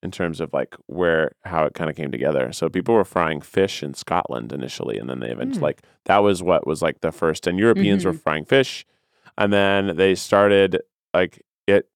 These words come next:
Speaker 1: was kind of an American thing. Obviously,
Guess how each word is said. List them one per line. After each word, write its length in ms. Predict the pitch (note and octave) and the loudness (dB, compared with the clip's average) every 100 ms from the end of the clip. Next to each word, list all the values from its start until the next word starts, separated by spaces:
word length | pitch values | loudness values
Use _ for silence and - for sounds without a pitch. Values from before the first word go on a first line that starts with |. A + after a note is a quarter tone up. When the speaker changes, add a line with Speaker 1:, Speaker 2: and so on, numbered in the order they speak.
| _ _ _ _ _ - | _ _ _ _ _ 0
Speaker 1:
was 200 | G2 F#2 | 0 0
kind 200 | G2+ D#3+ | 0 2
of 80 | |
an 80 | F3+ | 2
American 680 | D#2 D2+ G2 E3 - E2+ D#2 | 2 2 2 2 0 -4 -4
thing. 480 | D#2 E2 D2 D2 G2+ _ | -2 -2 0 -4 -10 _
Obviously, 760 | D#2 D#2+ F2 E2 - E2+ D#2+ E2 | 0 2 2 0 0 0 0 -2